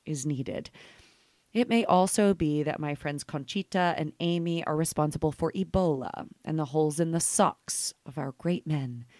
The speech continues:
that so afflict their heels when they would rather be thinking of how to serve our fatherland.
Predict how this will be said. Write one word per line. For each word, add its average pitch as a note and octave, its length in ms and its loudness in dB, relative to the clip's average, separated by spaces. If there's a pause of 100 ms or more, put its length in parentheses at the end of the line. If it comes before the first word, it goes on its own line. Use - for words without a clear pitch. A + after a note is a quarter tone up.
(140)
that - 140 -16
so - 300 -2
afflict - 440 -8
their D3+ 160 -4
heels D#3+ 560 -6
when D3+ 80 -6
they D3 100 -4
would C#3+ 160 -4 (380)
rather D#3 560 8
be D#3 160 4
thinking D#3 500 0
of D3 100 0
how D3+ 120 0
to D3+ 100 2
serve D3 400 0
our C#3+ 240 2
fatherland. C#3+ 920 0